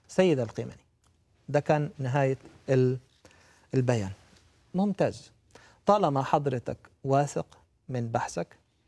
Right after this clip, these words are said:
أنا سميت حضرتك هنا في البرنامج ده أستاذ المناظرات، إذن بنعمة الرب أنا أقبل مناظرتك يا دكتور القمني على قناة القاهرة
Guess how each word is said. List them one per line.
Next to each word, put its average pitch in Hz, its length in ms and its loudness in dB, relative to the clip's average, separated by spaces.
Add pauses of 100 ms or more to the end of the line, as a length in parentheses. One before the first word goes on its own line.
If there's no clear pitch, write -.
(400)
أنا 143 160 2
سميت 131 380 0
حضرتك 127 500 -6 (760)
هنا 131 320 0 (100)
في - 80 -12
البرنامج 123 640 0
ده 139 180 -4 (520)
أستاذ 139 380 0
المناظرات، 117 720 -2 (460)
إذن 135 320 0 (880)
بنعمة 151 480 2
الرب 143 280 -2 (260)
أنا 143 240 0
أقبل 165 440 0 (200)
مناظرتك 131 800 -2
يا 127 80 -4
دكتور 117 480 -8 (140)
القمني 151 520 -4
على 123 240 0
قناة 131 380 -4 (180)
القاهرة 127 560 -2